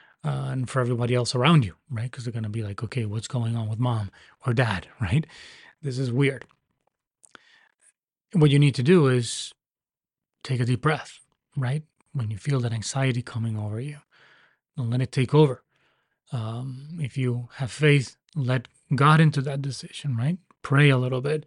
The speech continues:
ask for the guidance of the <laughs> Holy Spirit. Um, if your husband or wife is there, then consult with them. If you have a d-, hard time deciding because of that anxiety,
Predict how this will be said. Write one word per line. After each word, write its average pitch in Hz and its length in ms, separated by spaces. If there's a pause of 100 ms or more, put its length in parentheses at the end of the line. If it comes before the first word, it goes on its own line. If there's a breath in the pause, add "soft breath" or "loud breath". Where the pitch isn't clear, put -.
(540 loud breath)
ask 131 400
for 139 280 (300)
the 147 240
guidance 127 320
of 131 80
the 123 60
<laughs> - 120
Holy 120 200
Spirit. 139 580 (480 loud breath)
Um, 131 520 (600 soft breath)
if 127 420
your 127 180
husband 131 380
or 120 100
wife 143 320
is 117 180
there, 139 240 (420)
then 135 340
consult 156 460
with 117 140
them. 98 120 (580)
If 123 220
you 131 140
have 131 280
a 139 60
d-, 135 120 (260)
hard 151 280
time 143 360
deciding 151 480
because 113 320
of 160 80
that 139 160
anxiety, 151 560